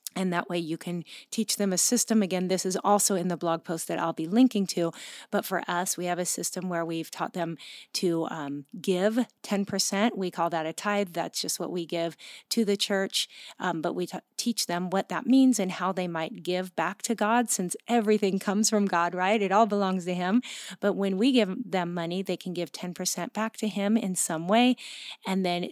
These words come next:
to divide up the rest between savings and spending. And so that's been a really great tool to help our boys to manage their money when they're young. Now, if you ask my boys right now,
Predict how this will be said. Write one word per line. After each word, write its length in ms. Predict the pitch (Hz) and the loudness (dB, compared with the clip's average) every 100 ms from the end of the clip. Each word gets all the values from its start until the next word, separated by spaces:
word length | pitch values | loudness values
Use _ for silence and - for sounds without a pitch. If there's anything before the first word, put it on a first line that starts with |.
| - | -8
to 140 | - | -6
divide 360 | 202 180 175 175 | -4 -2 0 0
up 100 | - | -2
the 140 | 180 | -2
rest 260 | 165 165 - | 0 -2 -4
between 380 | 170 - 175 165 | -10 -8 -8 -8
savings 680 | - - 165 160 220 254 - - - | -8 -8 -6 0 4 4 2 -6 -2
and 160 | 247 | 0
spending. 480 | - 302 320 170 - - - - - - | 2 4 4 2 -2 -10 -14 -14 -14 -2
And 180 | 233 233 | 0 2
so 120 | 254 | 2
that's 240 | 240 320 | 0 0
been 100 | - | 0
a 140 | 214 180 | 0 0
really 260 | 208 202 | 0 0
great 320 | 202 - 180 - | 0 0 -2 -2
tool 360 | - 175 165 | -4 -2 -2
to 160 | - 185 | -4 -4
help 280 | 170 - - | -2 -2 2
our 120 | 196 | 0
boys 260 | 170 165 | 0 -2
to 160 | - 190 | -2 -2
manage 460 | 180 170 170 175 - | -2 0 -2 -4 -4
their 120 | 165 | -4
money 340 | 175 175 175 | -2 -2 -2
when 180 | 175 175 | -2 -2
they're 140 | 170 175 | -2 -2
young. 400 | 175 151 - - _ - - | -2 -4 -6 -8 _ -20 -8
Now, 120 | 196 | 0
if 100 | 185 | 2
you 80 | 196 | 4
ask 260 | - 175 - | 4 4 4
my 200 | 175 170 | 2 2
boys 340 | 170 165 165 | 4 2 2
right 180 | 170 156 | 0 0
now, 460 | 170 151 175 262 | 0 0 2 2